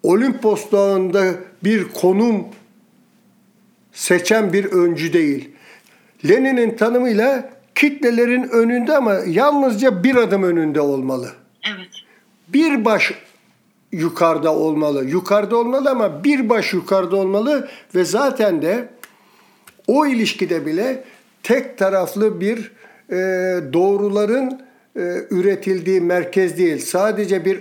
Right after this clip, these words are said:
Speaker 1: öğretmen değil. Aynı zamanda o işte kendisini çevreleyen kitlelerin değişik tipteki örgütlenmeleri yoluyla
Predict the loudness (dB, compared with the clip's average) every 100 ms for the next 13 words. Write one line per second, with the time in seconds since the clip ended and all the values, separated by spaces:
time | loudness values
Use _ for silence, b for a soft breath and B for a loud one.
0 | -4 -2 0 0 -2 -2 0 0 0 0
1 | -4 -4 -2 0 0 0 0 0 -2 0
2 | 0 -2 -4 -4 -2 -4 -4 -4 -4 -2
3 | -2 0 0 0 0 0 -2 B B B
4 | B _ -6 -6 -2 -2 0 -2 -2 -2
5 | -2 0 -2 -6 -6 -8 -4 -4 -2 -2
6 | -2 -2 -6 -4 -2 0 -2 -2 -2 -2
7 | -2 -2 -2 -2 -2 -2 -4